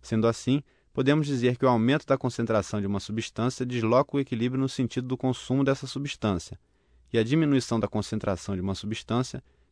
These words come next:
desloca o equilíbrio no sentido da sua formação. E mais, o aumento da pressão de uma reação desloca o equilíbrio no sentido da contração do volume, e uma diminuição da pressão desloca o equilíbrio no sentido da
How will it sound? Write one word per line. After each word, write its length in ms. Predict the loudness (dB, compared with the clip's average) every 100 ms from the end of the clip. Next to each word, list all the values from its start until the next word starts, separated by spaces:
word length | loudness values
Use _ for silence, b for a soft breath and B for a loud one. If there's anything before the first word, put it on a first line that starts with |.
| -6
desloca 440 | -2 4 4 4
o 40 |
equilíbrio 440 | 0 0 0 0 0
no 80 | -2
sentido 400 | -2 -2 -2 0
da 120 | 0
sua 200 | 0 -4
formação. 640 | -2 -2 -2 -4 -6 -6 -12 _ -20 _ _ _
E 80 | 2
mais, 400 | 4 4 2 -8 _ _ _ -2
o 120 | 2
aumento 340 | 4 4 2
da 100 | 0
pressão 420 | 2 2 2 0 0
de 60 |
uma 120 | 0
reação 580 | 0 0 -2 -2 -2 -2 -4 _ _
desloca 460 | -4 2 4 4 4
o 40 |
equilíbrio 520 | 0 2 2 2 2
no 80 | -2
sentido 420 | 0 -2 0 -2
da 100 | 0
contração 600 | 0 0 4 2 2 0
do 60 | 0
volume, 500 | 2 4 4 2 -2 -10 _ -6
e 60 | 2
uma 160 | 4 4
diminuição 580 | 4 6 4 2 2
da 100 | 0
pressão 540 | 2 0 0 -2 -2 -4 _ -10
desloca 420 | -4 2 4 4
o 40 | 2
equilíbrio 480 | 2 0 0 0 0
no 60 |
sentido 440 | 0 -2 -2 -2 2
da 180 | 2